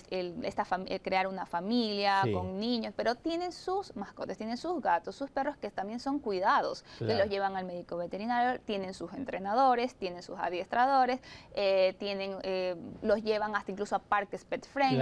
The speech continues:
Speaker 2: Claro,
Speaker 1: a,
Speaker 2: claro,
Speaker 1: a moles
Speaker 2: claro. El
Speaker 1: pet
Speaker 2: agility que le
Speaker 1: friendly, el
Speaker 2: llaman, sí,
Speaker 1: agility,
Speaker 2: sí.
Speaker 1: exactamente. Entonces
Speaker 2: Y quiere decir, Roberta, que si, por ejemplo, yo tengo ahí una, una partida de perros, dos, tres, ¿pudiera cada uno de ellos tener tal vez una necesidad específica?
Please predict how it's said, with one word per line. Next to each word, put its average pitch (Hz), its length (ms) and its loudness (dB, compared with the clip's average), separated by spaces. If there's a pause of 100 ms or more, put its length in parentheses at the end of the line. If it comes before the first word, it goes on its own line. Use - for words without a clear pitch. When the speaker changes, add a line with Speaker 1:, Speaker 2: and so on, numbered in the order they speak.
(120)
Speaker 2:
Claro, 117 100 2
Speaker 1:
a, 214 40 4
Speaker 2:
claro, 190 340 4
Speaker 1:
a 180 120 -4
moles 190 360 2
Speaker 2:
claro. 120 80 -2
El 117 60 0
Speaker 1:
pet 113 100 0
Speaker 2:
agility 127 300 4
que 117 100 0
le 113 60 2
Speaker 1:
friendly, 110 180 2
el 107 60 0
Speaker 2:
llaman, - 200 0
sí, 226 60 0
Speaker 1:
agility, 254 260 2
Speaker 2:
sí. 214 120 0
Speaker 1:
exactamente. 190 600 -2
Entonces 180 220 0
Speaker 2:
Y 175 220 4
quiere 226 180 4
decir, 220 200 0
Roberta, 196 320 4
que 156 140 0
si, 143 240 -2
por 135 160 0
ejemplo, 147 240 2
yo 139 160 4
tengo 135 260 0
ahí 120 280 2
una, 104 380 -4
una 104 180 -8
partida 98 420 -4
de 92 100 -4
perros, 87 360 -8
dos, 98 220 -4
tres, 92 360 -8 (180)
¿pudiera 123 320 -4 (140)
cada 131 260 -2
uno 135 200 -2
de 131 60 -2
ellos 139 120 -2
tener 120 260 -6
tal 117 180 -8
vez 127 300 -6
una 120 640 -8
necesidad 95 540 -8
específica? - 560 -14